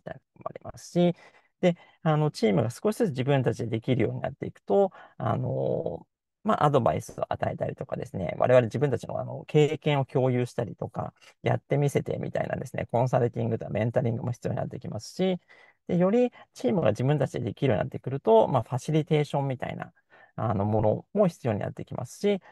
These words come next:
で、最終的にはやっぱりその、チームや、まあ、組織のありたい姿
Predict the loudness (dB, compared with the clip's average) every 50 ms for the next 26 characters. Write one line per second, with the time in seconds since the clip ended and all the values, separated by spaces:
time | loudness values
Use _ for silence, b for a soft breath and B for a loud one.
0 | b _ -10 -6 -2 -2 -2 -2 0 0 0 0 -2 -4 -6 -2 0 0 0 0
1 | -2 -6 -6 -6 -8 -8 -8 -10 _ _ _ -20 -20 _ _ _ _ _ _ _
2 | _ _ _ _ _ _ _ _ b b b b b b b b b _ _ -12
3 | -6 0 2 4 4 4 2 -2 -4 -6 _ 2 4 4 4 4 2 2 2 0
4 | -2 -2 -4 -6 -4 -2 -2 0 0 2 4 4 4 2 0 -2 -2 -2 -2 -2
5 | -2 -2 -2 -2 -2